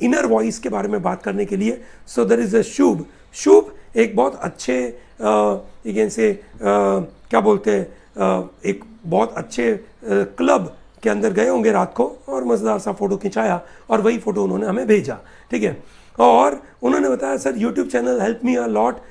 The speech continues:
in clearing my doubt। I don't know the name of the ma'am।" मैडम का नाम है नम्रता मैडम। ओके, so नम्रता madam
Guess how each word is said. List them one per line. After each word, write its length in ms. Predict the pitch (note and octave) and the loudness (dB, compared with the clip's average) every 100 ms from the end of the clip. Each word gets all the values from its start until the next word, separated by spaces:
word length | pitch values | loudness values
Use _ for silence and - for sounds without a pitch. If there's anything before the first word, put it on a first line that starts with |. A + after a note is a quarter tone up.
| - | -8
in 160 | A3 A3+ | -4 -2
clearing 360 | G#3+ A3 A3+ G#3 | 2 2 2 -2
my 140 | G3+ | 0
doubt। 200 | F#3+ C#4+ C#4+ - - | 2 2 0 -12 -4
I 100 | G3 | 0
don't 160 | G#3 C#4 | 0 0
know 80 | A3+ | 0
the 140 | A#3 | 0
name 120 | B3 | 0
of 80 | A#3 | 0
the 160 | F3 F#2 G3 | 0 0 4
ma'am।" 280 | - C4 B3+ - - - E3+ | 4 2 -4 -10 -20 -16 -6
मैडम 360 | F#3+ G#3+ E4+ | 2 6 6
का 120 | C4 | 4
नाम 300 | A#3 A3 A#3+ | 2 2 2
है 300 | G#3+ B3 - - _ - | 2 0 -2 -12 _ -2
नम्रता 500 | F#3+ A#3+ A3+ A2+ A2+ | 2 4 4 2 2
मैडम। 300 | G2 G#2+ B2 A#2 - _ - - - | -2 -4 -10 -14 -20 _ -20 -16 -8
ओके, 240 | - G#3+ - - - | 0 0 0 -12 -14
so 100 | - | -4
नम्रता 420 | G2+ G#2+ B2 C4+ | -2 0 0 0
madam 360 | B2+ B2+ - | 0 2 2